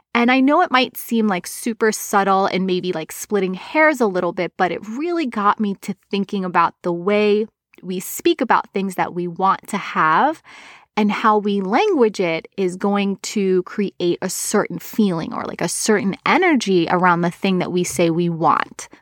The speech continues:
versus the say, the thing we say we need. And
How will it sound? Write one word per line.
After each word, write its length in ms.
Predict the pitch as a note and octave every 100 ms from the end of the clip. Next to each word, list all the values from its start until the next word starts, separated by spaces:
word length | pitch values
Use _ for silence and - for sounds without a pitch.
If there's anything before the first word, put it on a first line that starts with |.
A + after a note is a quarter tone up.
| -
versus 340 | G3+ - F3+
the 100 | E3+
say, 300 | F3+ E3 D#3 -
the 120 | - F3+
thing 200 | D#3 D#3
we 120 | D#3+
say 180 | - D#3+
we 180 | -
need. 340 | D#3 E3+ - - - - - _ _ _ _ -
And 440 | A#3 A3+ A3+ A3+